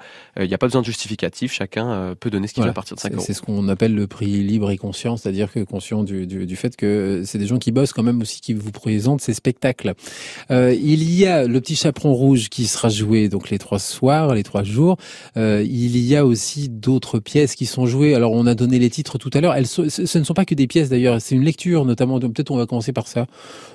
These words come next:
Speaker 2: euh, parce que je crois que c'est elle qui joue à domicile, euh, Laura Puech.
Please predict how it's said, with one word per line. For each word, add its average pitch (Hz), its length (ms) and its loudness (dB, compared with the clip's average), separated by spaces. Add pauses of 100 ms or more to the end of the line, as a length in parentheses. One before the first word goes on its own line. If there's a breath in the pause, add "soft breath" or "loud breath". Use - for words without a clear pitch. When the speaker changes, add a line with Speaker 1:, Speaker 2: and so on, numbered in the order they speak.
(100)
Speaker 2:
euh, 107 580 2
parce 113 180 -2
que 104 680 4
je 95 60 -8
crois 120 120 -2
que 104 60 -4
c'est - 80 0
elle 123 100 2
qui 120 100 0
joue 110 100 2
à 110 60 4
domicile, 113 400 0
euh, 113 240 4
Laura 107 240 0
Puech. 165 320 -2